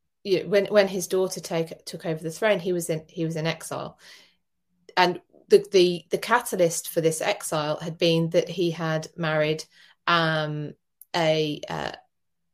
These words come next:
a, a, a Catholic lady called Mary of Modena, and, or Modena,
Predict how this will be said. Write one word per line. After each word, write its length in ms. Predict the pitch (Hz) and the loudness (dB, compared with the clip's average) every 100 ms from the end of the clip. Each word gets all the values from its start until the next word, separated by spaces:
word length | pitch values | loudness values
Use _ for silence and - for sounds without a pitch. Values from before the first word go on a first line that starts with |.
| _ - | _ -6
a, 100 | 131 - - | -6 -6 -12
a, 80 | - _ _ - - | -12 _ _ -14 -8
a 60 | |
Catholic 420 | 165 185 170 170 - | -6 -4 -4 -2 2
lady 220 | 165 160 | 2 0
called 260 | - 160 | -2 -2
Mary 280 | 160 151 147 | 0 0 -2
of 140 | 143 151 | -4 -6
Modena, 500 | 151 202 220 202 208 - - _ | 4 6 6 2 0 -12 -20 _
and, 340 | 175 175 175 - | -2 0 -2 -2
or 120 | 156 | -2
Modena, 540 | 160 202 202 196 196 | 0 0 0 -2 -4